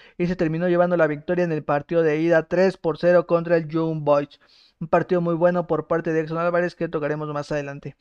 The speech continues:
El Villarreal gole-, golea-, le gana dos por cero al Dinamo de Kiev.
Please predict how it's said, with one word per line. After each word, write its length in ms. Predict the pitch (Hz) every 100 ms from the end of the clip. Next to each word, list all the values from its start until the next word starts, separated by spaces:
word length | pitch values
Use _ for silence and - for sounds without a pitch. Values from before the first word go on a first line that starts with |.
| _ _ _
El 140 | - 165
Villarreal 520 | 170 175 185 214 214
gole-, 420 | 175 170 180 - _
golea-, 560 | 170 156 156 151 151 151
le 120 | 160
gana 200 | 175 180
dos 180 | 185 180
por 180 | 170 151
cero 280 | 185 180
al 120 | 170 165
Dinamo 300 | 170 160 156
de 120 | 147
Kiev. 340 | 208 220 233